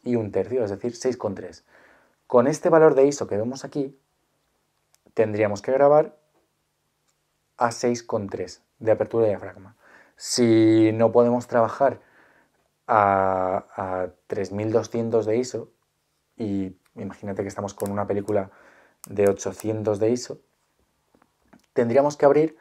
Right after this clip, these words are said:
hasta dos coma ocho y un tercio, es decir, hasta tres coma dos. Es así de sencillo.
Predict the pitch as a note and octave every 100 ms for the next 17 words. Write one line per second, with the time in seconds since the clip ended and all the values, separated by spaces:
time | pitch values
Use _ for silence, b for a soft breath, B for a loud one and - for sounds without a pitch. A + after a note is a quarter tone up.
0 | b b b _ - C3 B2+ - D#3 D#3
1 | - _ - B2 C3 C3+ C3+ C3+ D#3+ -
2 | A2 G2 F2+ - F#2+ G2 C3 C3+ b b
3 | b - G#2+ G#2 G2+ A2 - F#2 F2 D#2+
4 | - b b b b b b b b _
5 | _ _ _ _ _ _ _ C#3+ D#3 D#3
6 | D3 A2 G2 D3+ A2+ F#2+